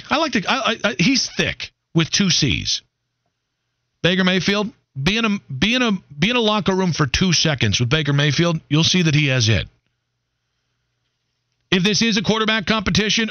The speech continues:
open, shut, Baker's the quarterback. If it's a legit one, if, if Matt Rhule isn't trying to rig this on behalf, and I'm not, I, I shouldn't suggest that he is,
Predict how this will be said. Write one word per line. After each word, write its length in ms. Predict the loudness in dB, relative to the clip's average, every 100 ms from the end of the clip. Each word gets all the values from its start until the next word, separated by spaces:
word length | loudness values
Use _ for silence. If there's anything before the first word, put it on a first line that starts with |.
| -2
open, 360 | -2 -2 -2
shut, 340 | -2 0 -2 -4 -2
Baker's 340 | 0 0 0
the 100 | 0
quarterback. 580 | 0 -2 0 -2 -4 -8 _ _ _ -2
If 140 | -2
it's 140 | 0
a 100 | -2
legit 440 | 0 0 0 -2 -2
one, 260 | -4 -4 -8 _ _ _ _ _ -2
if, 280 | -2 -2 -2
if 200 | -2 0
Matt 220 | 0 2
Rhule 460 | 2 4 4 2 0 -4 -2
isn't 220 | 0 2
trying 320 | 2 0 0
to 260 | 0 2 2
rig 220 | 2 2
this 320 | 0 0 0 0
on 160 | 0 2
behalf, 540 | 2 2 2 0 0
and 100 | 0
I'm 60 | 0
not, 160 | -2 -4 -4
I, 160 | -2 0
I 60 |
shouldn't 380 | 0 2 2 2
suggest 440 | 2 0 0 0 0
that 100 | 0
he 140 | 0
is, 240 | 0 -2